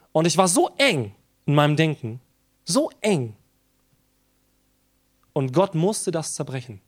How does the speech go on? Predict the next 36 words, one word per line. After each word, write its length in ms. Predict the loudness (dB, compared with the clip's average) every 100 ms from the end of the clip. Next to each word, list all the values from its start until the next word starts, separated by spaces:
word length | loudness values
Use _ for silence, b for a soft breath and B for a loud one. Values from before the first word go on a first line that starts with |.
| _ _ _ _ _ _ _ _ _ _ _ _ _ _ _ _ _ _ _ _ _ _ _ 0
Gott 260 | 0 2
musste 600 | 0 -2 -2 -4 -8 -10 -8
das 300 | -8 -8 -8
zerbrechen. 500 | -8 -8 -8 -10 -18 _ _ _ _ _ _ _ _ _ _ _ _
Und 120 | -6
er 140 | -2 0
hat's 220 | -2 -2
zerbrochen 400 | -8 -8 -10 -10
bei 100 | -10
mir, 220 | -10 -12 -18 _ _ _ _ _ -8
indem 200 | -2 0
er 40 |
mir 140 | 2 0
gezeigt 500 | -2 0 -2 -2 -8
hat, 240 | -8 -12 _ _
wie 180 | -10 -4
wenig 300 | -2 -2 -6
ich 100 | -14
verstehe. 320 | -16 -18 -18 -20 _ _ _ _ _ _ _ _ _ _ _ _ _ _ _ _ _ _ _ -2
Weil 100 | -2
ich 100 | 0
plötzlich 280 | 0 0 -2
an 100 | -2
Punkten 360 | -2 -2 0
war 140 | 2 2
in 60 |
meinem 240 | 2 0 0
Leben, 300 | -2 -2 -2
wo 100 | -2
mir 80 | 0
meine 220 | 0 0
ganze 280 | -2 -4 -6
Theologie 480 | -2 0 0 -2
nicht 160 | -4 -4
geholfen 380 | -4 -4 -6 -10
hat. 160 | -12